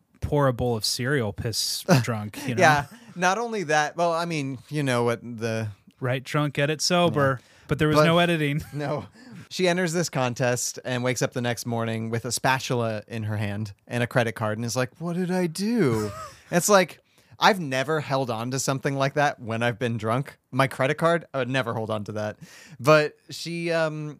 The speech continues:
Speaker 2: she won, she finds out. Uh, oh, and she broke up with her boyfriend because he didn't wanna move
Speaker 1: No,
Speaker 2: in
Speaker 1: yeah,
Speaker 2: with
Speaker 1: you
Speaker 2: her.
Speaker 1: said that.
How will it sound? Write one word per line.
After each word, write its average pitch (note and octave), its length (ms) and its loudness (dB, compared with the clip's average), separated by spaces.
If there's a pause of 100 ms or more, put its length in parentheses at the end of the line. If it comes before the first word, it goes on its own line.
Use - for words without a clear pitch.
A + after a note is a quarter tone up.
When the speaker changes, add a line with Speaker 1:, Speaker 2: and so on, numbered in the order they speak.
(120)
Speaker 2:
she F3+ 180 0
won, C#3+ 600 0
she - 140 -6
finds A#2 340 -4
out. G#2+ 280 -10 (140)
Uh, B2 400 2
oh, D#3+ 200 6
and C#3+ 140 -2
she D#3 80 -8
broke C#3 220 0
up B2 100 -6
with A#2 80 -4
her A2+ 80 -4
boyfriend G2+ 440 -12
because A2+ 320 -6
he A#2 100 -8
didn't G#2+ 160 -6
wanna G#2+ 140 -8
move G#2 120 -10
Speaker 1:
No, G3+ 100 2
Speaker 2:
in G3 80 2
Speaker 1:
yeah, F#3 60 2
Speaker 2:
with F3+ 60 0
Speaker 1:
you G3+ 60 -2
Speaker 2:
her. G3+ 40 -2
Speaker 1:
said G#2+ 260 -6
that. A2 200 -12